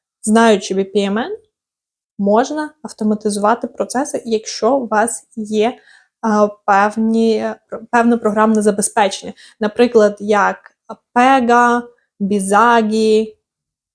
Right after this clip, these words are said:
Appian. Це те, що мені спадає на го-, на думку найперше. Тобто, якщо у вас є ці системи, ви можете робити певну автоматизацію процесів. І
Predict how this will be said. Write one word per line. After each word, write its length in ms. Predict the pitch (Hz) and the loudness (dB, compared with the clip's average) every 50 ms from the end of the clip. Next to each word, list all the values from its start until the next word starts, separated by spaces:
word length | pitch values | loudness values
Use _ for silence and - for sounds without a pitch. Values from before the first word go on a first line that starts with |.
| _ _ _ _ _ - | _ _ _ _ _ 2
Appian. 540 | 196 185 185 - - 190 156 151 - 208 202 - _ _ _ _ _ _ _ - | 2 2 2 0 -2 -4 -4 -4 -6 -8 -10 -12 _ _ _ _ _ _ _ -6
Це 120 | - 208 | -2 2
те, 140 | 214 214 214 | 2 2 2
що 120 | - 233 | 2 2
мені 180 | 220 220 220 214 | 2 2 2 0
спадає 400 | 214 - 202 202 202 202 202 202 | -2 -2 -2 0 0 0 0 -2
на 120 | 196 196 | -2 -2
го-, 320 | 202 202 208 202 - - _ _ - | -2 -2 -4 -4 -6 -8 _ _ -6
на 80 | 220 208 | -2 0
думку 420 | 214 220 214 208 - 190 196 - _ _ _ _ _ _ _ _ _ - | 2 2 0 0 -4 -10 -16 -16 _ _ _ _ _ _ _ _ _ -4
найперше. 580 | 202 190 190 208 156 - - - - - - - _ _ _ _ _ - | -4 -2 0 0 -2 -2 -2 -6 -12 -14 -16 -18 _ _ _ _ _ -2
Тобто, 240 | 202 202 - - | -2 0 0 -2
якщо 520 | 202 190 - - 233 220 214 202 - 240 247 226 | -2 -2 -2 0 2 4 4 2 2 -4 -10 -6
у 40 | |
вас 320 | 208 208 190 190 190 - - | -2 -2 -2 -2 -4 -6 -4
є 180 | 208 202 240 | -4 -4 -4
ці 160 | - - 196 196 | -4 -8 -10 -10
системи, 420 | - - - - 381 381 359 285 | -8 -6 -4 -4 -2 -2 0 0
ви 120 | 240 233 | 0 2
можете 320 | 233 233 240 233 233 - 220 | 2 2 2 0 0 -2 -2
робити 280 | 214 202 214 214 - | -2 0 -2 -4 -2
певну 260 | - - 226 226 226 240 | -2 0 0 0 0 -2
автоматизацію 800 | 240 - - 247 254 254 262 254 262 254 254 - 277 269 269 | -4 -6 -6 -8 -6 -6 -2 0 0 0 0 -2 -4 -6 -6
процесів. 480 | - 285 - 349 349 359 349 - 339 311 - _ _ _ _ _ _ _ _ _ _ _ _ _ _ _ _ _ _ _ _ _ _ _ _ _ _ _ _ _ - | -8 -4 0 0 0 2 0 -2 -4 -6 -8 _ _ _ _ _ _ _ _ _ _ _ _ _ _ _ _ _ _ _ _ _ _ _ _ _ _ _ _ _ -2
І 400 | 254 262 262 269 269 269 262 | 0 2 2 2 2 0 -2